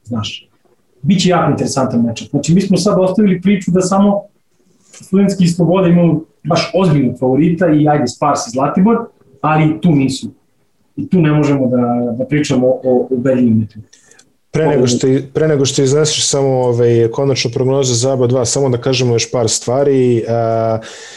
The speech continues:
Speaker 2: ekipe koje nisu o-, ostvarile ulazak u play-off, to su ekipe Širokog, Gorice, Rabotničkog, Lovćana, Sutjeske i Heliosa.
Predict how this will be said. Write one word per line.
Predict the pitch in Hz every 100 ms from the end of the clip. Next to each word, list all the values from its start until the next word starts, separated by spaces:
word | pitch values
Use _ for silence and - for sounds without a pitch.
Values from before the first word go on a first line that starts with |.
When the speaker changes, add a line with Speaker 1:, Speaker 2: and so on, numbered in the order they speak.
| - -
Speaker 2:
ekipe | 120 120 160 156
koje | 143 143
nisu | 160 - - 143 131 -
o-, | 117 127
ostvarile | 127 117 - 131 131 147 147 135 127 123 120 113 95 - _ _ _ - 120
ulazak | 120 135 117 117 110 -
u | - 110 104 -
play-off, | 127 113 131 120 -
to | 113
su | - 110
ekipe | - 117 117 - 120 107
Širokog, | - 120 117 117 104
Gorice, | 113 117 113 - 113
Rabotničkog, | 110 110 113 117 - - 113 107 107 107 104 107
Lovćana, | 113 107 117 107
Sutjeske | - 110 131 - -
i | 107
Heliosa. | - 139 135 113 - 120